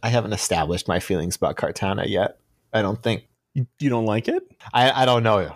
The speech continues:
Speaker 1: Not yet, at least.
Speaker 2: Okay. All right.
Speaker 1: Next one's from Venus C Prime. They said, I'm interested in seeing if Blacephalon ends up being like a Alolan Marowak for other leagues, at least. Interesting. Maybe, maybe. The use for the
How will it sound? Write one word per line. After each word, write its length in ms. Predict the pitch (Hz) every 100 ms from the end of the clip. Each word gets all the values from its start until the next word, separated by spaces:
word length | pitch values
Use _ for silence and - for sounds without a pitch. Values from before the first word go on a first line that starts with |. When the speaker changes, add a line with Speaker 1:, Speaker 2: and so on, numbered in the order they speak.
| -
Speaker 1:
Not 200 | 104 98
yet, 320 | 95 76 - _ _ -
at 120 | 78
least. 240 | 78 254
Speaker 2:
Okay. 120 | 330 139 - _ -
All 100 | 170
right. 180 | 147 - _ _ _ -
Speaker 1:
Next 320 | 107 123 -
one's 160 | 127 113
from 320 | 127 120 120 120
Venus 300 | 107 120 113
C 100 | -
Prime. 400 | 107 123 123 269 - _ _ _ _ _ -
They 140 | 127
said, 420 | 123 120 117 80 _ _ _ _ _ _ _
I'm 160 | 110 117
interested 300 | 135 - 151
in 100 | 143
seeing 340 | - 139 139 131
if 180 | 117 -
Blacephalon 720 | 117 120 - 139 139 127 123
ends 200 | 120 117
up 180 | 117 95
being 220 | 117 110
like 200 | 110 107
a 40 | 104
Alolan 380 | 98 98 117 107
Marowak 520 | 101 110 104 98 95
for 160 | - -
other 240 | 104 104
leagues, 400 | 92 101 101 80
at 100 | -
least. 480 | 73 76 - - - _ _ _ -
Interesting. 640 | 92 - 92 - 123 165
Maybe, 720 | 110 98 92 92 90 139 202 -
maybe. 420 | 95 87 92 180 -
The 220 | 135 113
use 260 | 92 90
for 240 | - 104 95
the 380 | 95 92 90